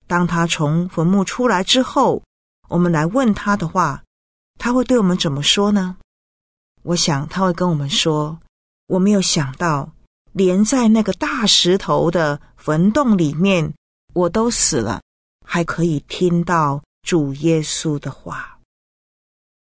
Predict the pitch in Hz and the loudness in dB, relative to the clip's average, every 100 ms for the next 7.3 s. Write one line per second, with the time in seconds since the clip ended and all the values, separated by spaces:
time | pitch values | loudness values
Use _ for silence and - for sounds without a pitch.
0 | _ 254 302 - 302 302 - _ - 277 | _ 2 4 4 4 2 -2 _ 0 2
1 | 214 - 196 196 285 285 185 156 165 - | 2 -2 0 2 4 4 2 2 2 2
2 | 180 151 143 143 175 196 196 208 175 185 | 2 2 2 0 2 0 0 0 0 0
3 | 147 - 202 175 160 277 247 247 220 226 | 0 -2 -2 -2 0 2 2 2 0 2
4 | 196 139 - _ _ _ _ - - - | 0 0 -6 _ _ _ _ -8 -2 0
5 | 185 - 185 185 190 208 _ _ _ _ | 2 2 2 2 -2 -8 _ _ _ _
6 | _ _ _ _ _ 233 262 262 269 240 | _ _ _ _ _ -2 0 2 2 4
7 | 214 151 | 2 2